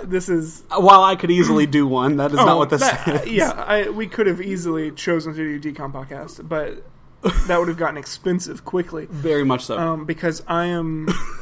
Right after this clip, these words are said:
Speaker 2: <laughs>
Speaker 1: I'll just spend money.
Speaker 2: Yeah, so
Speaker 1: Recklessly.
Speaker 2: in preparation of this, we've both seen Halloween Town several, several times.
Speaker 1: Did not need to watch it again.
Speaker 2: And Connor already owns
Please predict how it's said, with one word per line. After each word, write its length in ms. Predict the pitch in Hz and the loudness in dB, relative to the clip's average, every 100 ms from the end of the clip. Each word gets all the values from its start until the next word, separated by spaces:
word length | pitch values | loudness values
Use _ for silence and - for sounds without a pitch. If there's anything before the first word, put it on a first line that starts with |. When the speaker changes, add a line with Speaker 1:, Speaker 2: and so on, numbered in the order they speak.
| - | 4
Speaker 2:
<laughs> 400 | 269 - - - - | 4 4 -4 -8 0
Speaker 1:
I'll 220 | 190 254 | 2 2
just 200 | 180 - | 0 -6
spend 360 | - 190 170 165 | -6 -2 -2 0
money. 420 | 160 151 143 - - | -4 -6 -10 -12 -12
Speaker 2:
Yeah, 400 | 175 226 190 147 | -2 2 4 2
so 340 | - 208 180 | 2 2 2
Speaker 1:
Recklessly. 540 | 180 180 175 160 151 220 | 4 4 4 0 4 4
Speaker 2:
in 100 | 208 | 6
preparation 640 | 247 233 196 175 - 139 | 4 6 6 6 4 0
of 100 | 127 | 0
this, 280 | 113 117 - - - - - 185 | -2 -4 -6 -16 -20 -16 -10 -6
we've 300 | 160 202 170 | -2 0 4
both 240 | 185 180 | 4 4
seen 220 | - 156 | 2 0
Halloween 400 | 139 135 127 123 | 2 0 0 -2
Town 420 | 123 123 120 120 | -2 -2 0 -2
several, 600 | - - - 180 156 147 135 | -6 -8 -4 0 0 0 0
several 320 | 139 135 135 | -2 -2 -2
times. 240 | - - | -2 0
Speaker 1:
Did 100 | 202 | 2
not 140 | 190 180 | 2 0
need 80 | 165 | -2
to 80 | |
watch 240 | 151 139 - | -4 -8 -12
it 60 | |
again. 240 | - - - - | -16 -16 -12 -2
Speaker 2:
And 200 | 165 151 | 0 0
Connor 380 | - 208 202 | 2 4 4
already 440 | 156 160 156 151 - - | 4 2 2 0 -2 -2
owns 600 | 135 127 123 123 123 - | 0 0 0 -2 -4 -10